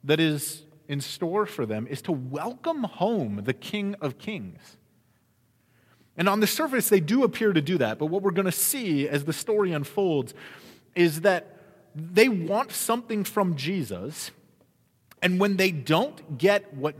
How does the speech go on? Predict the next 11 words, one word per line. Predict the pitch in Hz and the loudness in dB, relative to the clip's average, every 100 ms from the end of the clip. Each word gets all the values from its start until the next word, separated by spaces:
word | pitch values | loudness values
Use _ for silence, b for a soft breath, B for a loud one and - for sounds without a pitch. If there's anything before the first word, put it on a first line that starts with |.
| 110 | -6
they | 120 202 214 | 2 2 2
want, | 139 151 120 92 - - | -2 -2 -4 -8 -16 -20
they | - 113 151 196 | -16 -4 -2 -2
take | - 208 202 | -2 -4 -4
him | 190 180 | -6 -4
out | 147 143 | -6 -6
back | 139 139 - | -4 -6 -6
and | 131 | -4
they | 117 135 139 | -2 -2 -2
execute | 147 135 - - - 110 101 | -8 -8 -10 -12 -10 -12 -12
him, | 113 101 98 | -10 -8 -8